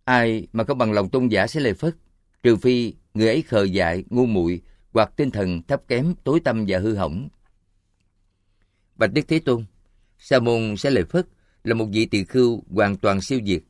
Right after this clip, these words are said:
có một sức học và một trí tuệ vô biên. Thế gian này khó kiếm ra được một người có kiến thức quảng bác, một tâm hồn trong sáng, một lý trí sắc bén, một tấm lòng quảng đại bao dung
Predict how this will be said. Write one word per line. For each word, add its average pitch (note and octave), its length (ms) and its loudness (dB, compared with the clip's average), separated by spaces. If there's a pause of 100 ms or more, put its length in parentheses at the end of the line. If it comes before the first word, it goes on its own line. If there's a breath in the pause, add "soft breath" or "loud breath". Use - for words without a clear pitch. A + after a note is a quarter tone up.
(520)
có F3 100 4
một A#2 180 0
sức - 180 0
học G2 200 0 (260)
và A#2+ 80 0
một G2 180 -2
trí E3+ 140 2
tuệ F#2 380 4
vô C3 120 4
biên. B2 240 0 (720)
Thế D#3 80 4
gian C#3+ 220 2
này F#2 360 2
khó C3+ 100 4
kiếm D#3+ 200 2
ra D#3 100 2
được F#2 340 0
một G2 320 -2
người F#2+ 300 2 (200)
có C3 120 4
kiến C#3+ 220 -2
thức F#3+ 200 4
quảng G2+ 240 2
bác, C3 160 -2 (500)
một A2+ 180 2
tâm D3+ 140 0
hồn G2+ 200 0
trong A#2+ 160 0
sáng, B2+ 340 -2 (320)
một G2 300 0
lý B2+ 120 2
trí C#3 240 0
sắc E3 240 -2
bén, C3 280 0 (360)
một G#2 160 0
tấm D#3 120 2
lòng F2+ 320 2
quảng A#2+ 200 0
đại F2+ 240 0
bao A2+ 200 0
dung A#2 180 -4